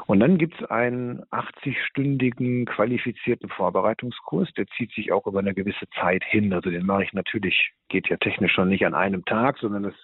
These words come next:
dauert mitunter ein halbes Jahr, in dem man sich regelmäßig trifft und auch über Themen wie eigene Endlichkeit ziemlich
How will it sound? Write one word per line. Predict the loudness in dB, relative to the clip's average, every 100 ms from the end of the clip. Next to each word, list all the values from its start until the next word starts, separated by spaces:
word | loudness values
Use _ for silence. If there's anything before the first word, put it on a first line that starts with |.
| _
dauert | -10 -4 -4 -4
mitunter | -8 -10 -8 -4
ein | -2 0
halbes | 0 0 -4
Jahr, | 0 0 2 -2
in | -2
dem | -4
man | -4
sich | -4 -2
regelmäßig | 2 4 4 2 -2 -6 -14
trifft | -2 0 0 -10 _ _ -20 -20 -20 -20 _ _ -12
und | -6
auch | -2 -2
über | -2 -2 -2
Themen | 0 0 2
wie | -2 -2
eigene | -2 0 0 0
Endlichkeit | -2 -2 -4 -2 0 0 -2 -10 _ _ -10 0
ziemlich | 4 4 4 2 0 -4